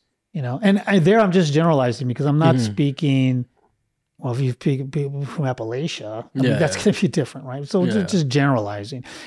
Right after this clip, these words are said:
Speaker 1: If, the same thing here, generalizing. If you just fill it with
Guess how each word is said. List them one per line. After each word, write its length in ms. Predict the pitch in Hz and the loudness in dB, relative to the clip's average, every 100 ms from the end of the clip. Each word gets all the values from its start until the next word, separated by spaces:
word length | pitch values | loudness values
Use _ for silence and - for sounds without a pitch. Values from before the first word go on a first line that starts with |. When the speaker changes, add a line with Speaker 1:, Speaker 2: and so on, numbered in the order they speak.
| - | -2
Speaker 1:
If, 120 | 180 185 | 2 2
the 180 | 160 160 | 2 2
same 240 | 208 170 | 2 2
thing 320 | 170 156 131 | 4 2 2
here, 180 | 117 143 | 0 0
generalizing. 600 | 127 156 151 127 117 120 | 2 2 2 2 0 -2
If 60 | 127 | -2
you 60 | |
just 140 | 143 - | -2 2
fill 160 | 160 | 2
it 60 | 147 | 4
with 180 | 123 | 0